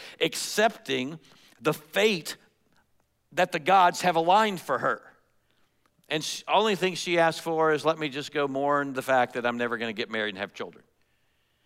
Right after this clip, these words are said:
And we're sitting here and we're screaming, "No, <laughs> no, you don't have to do this. You don't, you don't understand the Lord. You don't understand Yahweh. He doesn't want this from you."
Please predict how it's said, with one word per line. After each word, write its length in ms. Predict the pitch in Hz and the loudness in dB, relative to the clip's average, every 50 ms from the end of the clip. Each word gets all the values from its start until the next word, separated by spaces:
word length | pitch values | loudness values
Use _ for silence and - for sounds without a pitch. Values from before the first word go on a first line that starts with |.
| _ _ _ _ _ _ 165 | _ _ _ _ _ _ 0
And 120 | 180 196 | 2 4
we're 100 | 254 262 | 4 4
sitting 420 | 220 - - - 311 294 269 247 | 4 2 0 0 0 0 2 2
here 200 | 208 180 190 185 | 4 4 6 6
and 120 | 185 180 185 | 4 4 4
we're 120 | 220 233 | 2 2
screaming, 680 | - - - - 240 285 302 294 269 226 196 196 220 240 | 2 0 -4 -2 0 2 2 4 4 2 0 0 0 0
"No, 440 | 262 285 294 311 302 285 254 220 190 | 2 4 6 6 6 6 4 2 0
<laughs> 280 | 190 202 214 - - | 0 0 -2 0 2
no, 280 | 294 262 220 254 214 - - - 196 | 2 2 2 2 -2 -4 -6 -8 -6
you 140 | 214 226 262 | -2 0 2
don't 180 | 262 262 240 214 | 4 4 4 4
have 220 | 277 214 185 190 | 4 4 2 2
to 100 | 185 247 | -2 -6
do 260 | 202 202 254 277 285 277 | -4 -2 0 0 2 4
this. 280 | 269 240 214 175 - | 4 4 4 4 2
You 120 | - 233 247 | -2 -2 0
don't, 280 | 262 269 247 214 196 - - - - - | 2 2 2 2 0 -4 -12 -16 -6 -2
you 100 | 220 269 | 0 2
don't 220 | 277 285 285 269 | 4 4 4 4
understand 1120 | 269 269 262 269 254 - - - _ - 269 269 285 285 285 277 269 254 247 233 233 208 202 - - - _ - | 4 2 2 0 -2 -2 -4 -6 _ -4 0 2 2 4 4 6 6 4 4 2 0 -4 -4 -6 -8 -20 _ -20
the 220 | - 220 214 254 | -2 2 4 4
Lord. 420 | 247 247 254 262 269 262 233 208 185 | 6 6 6 8 8 8 6 6 4
You 100 | 226 240 | 2 2
don't 200 | 254 254 247 247 | 2 4 4 2
understand 540 | 247 247 247 220 - - 262 254 247 240 | 2 2 0 -2 0 2 2 2 2 2
Yahweh. 280 | 240 247 247 247 233 226 | 2 2 4 4 4 4
He 220 | 202 196 247 277 | 4 4 2 0
doesn't 580 | 277 - 311 285 277 - - 277 277 277 277 - | 0 2 2 2 2 2 0 0 0 -2 -4 -6
want 380 | 247 247 262 269 269 262 - 208 | -4 -2 -2 -2 -2 -4 -6 -2
this 280 | 214 254 233 190 - | 0 0 0 0 -2
from 480 | - - - - 254 247 240 233 220 214 214 | -6 -12 -6 0 2 4 4 4 4 2 0
you." 400 | 220 226 208 160 131 104 - | 0 2 2 0 0 -2 -6